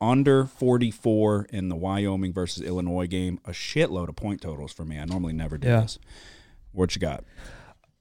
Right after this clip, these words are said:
Speaker 2: In Dublin, first game of the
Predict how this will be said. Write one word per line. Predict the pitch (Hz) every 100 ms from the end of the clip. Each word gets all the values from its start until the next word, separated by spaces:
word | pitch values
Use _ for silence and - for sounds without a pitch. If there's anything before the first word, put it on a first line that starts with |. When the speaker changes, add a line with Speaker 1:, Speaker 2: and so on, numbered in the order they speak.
| _ _
Speaker 2:
In | 135 123
Dublin, | 131 139 123 113 104 107 _ _
first | 135 143 -
game | 135 131
of | 127
the | 123 117 123